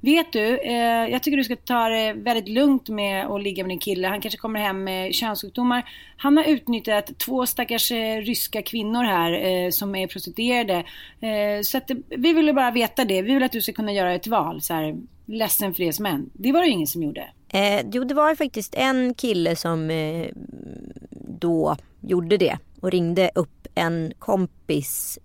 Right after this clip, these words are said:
Speaker 2: i gängets fru och berättade detta. Så att hon skulle ringa hans fru. Men då blev
Speaker 1: Oj då.
Speaker 2: det liksom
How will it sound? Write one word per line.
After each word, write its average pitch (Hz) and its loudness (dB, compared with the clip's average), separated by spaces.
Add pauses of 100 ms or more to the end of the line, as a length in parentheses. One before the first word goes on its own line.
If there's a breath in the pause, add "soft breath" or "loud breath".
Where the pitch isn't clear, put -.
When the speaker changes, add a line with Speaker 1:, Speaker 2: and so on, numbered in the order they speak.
Speaker 2:
i 147 -2
gängets 147 -4
fru 139 -2 (180)
och 165 -10
berättade - -4
detta. - -12 (760 soft breath)
Så - -6
att - -4
hon 208 4
skulle 156 0
ringa 147 -2 (440)
hans 170 0
fru. - -12 (960 soft breath)
Men 202 2
då 247 6
blev 240 4
Speaker 1:
Oj 185 -2
då. 160 0
Speaker 2:
det 196 4
liksom 160 0